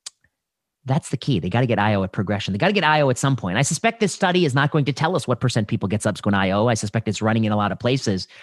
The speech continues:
where, uh, that doesn't happen. And the last thought I had when I looked at the forest plot was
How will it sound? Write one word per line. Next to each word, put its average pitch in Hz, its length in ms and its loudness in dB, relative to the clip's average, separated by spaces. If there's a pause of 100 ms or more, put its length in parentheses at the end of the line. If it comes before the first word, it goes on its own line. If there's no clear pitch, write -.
(100)
where, 107 640 0
uh, 85 280 -2 (100)
that 98 160 -6
doesn't 90 180 -6
happen. 101 460 -6 (220)
And 135 100 2
the 151 60 2
last 165 280 0
thought 101 160 0
I 95 80 0
had 95 240 -2
when 95 100 -2
I 101 40 0
looked 101 180 -2
at - 80 -14
the 104 80 -4
forest 104 380 -2
plot 92 260 -4
was 101 260 -2